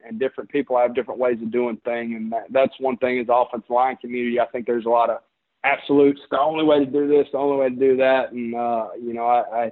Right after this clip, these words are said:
think going into it with an open mind, you can really learn a lot and, and take different things, and make sure you make it yours, and make sure you own it, and make sure you're passionate about teaching it.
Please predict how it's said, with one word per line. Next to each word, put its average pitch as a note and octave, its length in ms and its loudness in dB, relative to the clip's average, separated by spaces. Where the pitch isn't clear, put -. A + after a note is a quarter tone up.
think A#2+ 200 -2
going B2+ 240 2
into B2 180 0
it C3 60 6
with A#2 160 -2
an A#2+ 40 0
open A#2+ 300 2
mind, B2 260 2
you A2+ 120 -6
can A2+ 120 -8
really A#2 240 0
learn A#2 300 -4
a G#2+ 60 -4
lot A2 480 0
and, G#2+ 180 -6
and G#2 220 -8
take A2 240 -2
different A#2 320 -2
things, B2 340 0
and G#2 180 -6
make - 160 4
sure G#3+ 160 4
you F#3 140 6
make F3 240 4
it D3 80 4
yours, D#3+ 340 4
and C3+ 100 0
make C#3+ 160 0
sure D3+ 160 0
you C#3 200 4
own D3 260 2
it, E3 140 -2
and B2 140 -6
make C3+ 160 0
sure C#3+ 180 -2
you're B2+ 80 0
passionate C#3 500 0
about B2 340 0
teaching D#3 340 -2
it. B2+ 160 -6